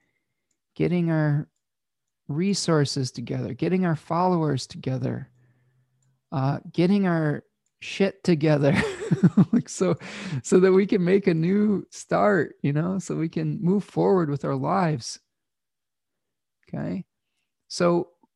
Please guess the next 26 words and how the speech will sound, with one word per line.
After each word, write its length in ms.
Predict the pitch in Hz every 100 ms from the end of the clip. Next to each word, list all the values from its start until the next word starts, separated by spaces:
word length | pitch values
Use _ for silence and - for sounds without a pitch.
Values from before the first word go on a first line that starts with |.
| _
forty-five 800 | - - 220 247 - 147 143 147
is 160 | 151 147
the 80 | 135
combination 840 | 156 160 160 147 151 151 135 113
lake 500 | 127 147 - - - _ _ _ _ _ _ _
over 320 | - 151 143 156
the 220 | 156 -
earth, 480 | 131 131 131 - - _ _ _ _ _ _ _ _ _ _ _ _
and 160 | 156 151
then 100 | 151
it's 180 | 156 -
moving 360 | 175 170 165
to 120 | 147 139
unity, 540 | 139 127 110 117 135 _ _ _ -
water 420 | 131 139 123 120
over 240 | 120 113 123
the 160 | 117
earth. 300 | 98 - - _ _ - - _ _ _ _ _
So 500 | - 165 165 160 - _ _ _ _ _ _ _ _ _
forty-five 540 | - 208 233 349 269 170
talks 240 | 175 175
about 360 | 160 151 - -
common 420 | - 160 156 135
cause, 420 | - 156 139 127
common 380 | - 151 147 127
purpose, 580 | - 147 135 127 -